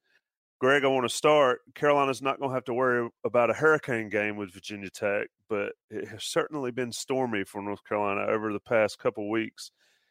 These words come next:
Bye week football, open date football is not supposed to be this,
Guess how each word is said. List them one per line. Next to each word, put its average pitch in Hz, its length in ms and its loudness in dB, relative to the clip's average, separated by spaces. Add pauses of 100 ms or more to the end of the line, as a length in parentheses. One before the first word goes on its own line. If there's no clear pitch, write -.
(560)
Bye 135 200 4
week 147 260 0
football, 117 680 2 (240)
open 135 300 0
date 123 220 0
football 117 320 0
is 104 100 -6
not 135 240 -2
supposed 139 320 -2
to 123 60 -4
be 120 180 0
this, 113 480 -2